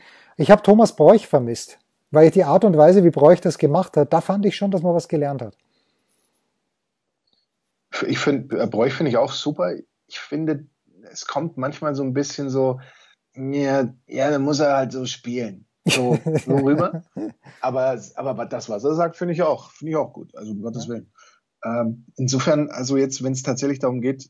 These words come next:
Speaker 2: einen Kommentator hervorzuheben, müsste ich passen.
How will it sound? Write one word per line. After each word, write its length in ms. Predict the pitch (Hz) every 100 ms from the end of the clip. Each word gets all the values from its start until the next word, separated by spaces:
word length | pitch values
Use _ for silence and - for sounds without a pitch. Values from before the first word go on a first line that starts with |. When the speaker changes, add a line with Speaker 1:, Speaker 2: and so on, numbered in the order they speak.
| _ _ _ _
Speaker 2:
einen 140 | 123
Kommentator 640 | 110 120 113 - 110 143 120
hervorzuheben, 920 | 117 117 135 - 131 131 131 127 _ _ _ _
müsste 440 | 113 - 127 127 117
ich 260 | - -
passen. 460 | - - - 156